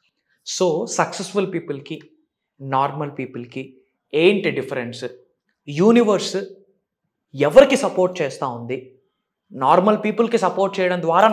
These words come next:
నార్మల్ పీపుల్ సక్సెస్‌ఫుల్ పీపుల్ అయ్యారా? Or else only సక్సెస్‌ఫుల్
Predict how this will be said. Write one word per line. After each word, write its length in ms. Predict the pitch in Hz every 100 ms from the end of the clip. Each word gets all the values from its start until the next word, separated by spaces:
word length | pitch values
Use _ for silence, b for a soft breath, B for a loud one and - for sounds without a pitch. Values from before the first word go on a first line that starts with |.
| 170
నార్మల్ 280 | 175 185 180
పీపుల్ 180 | 180 170
సక్సెస్‌ఫుల్ 380 | 151 160 151 156 135
పీపుల్ 200 | 123 123
అయ్యారా? 280 | 117 110 180 - - _ -
Or 60 | 180 240
else 140 | 240 208
only 220 | 226 254 254
సక్సెస్‌ఫుల్ 460 | 202 - 269 262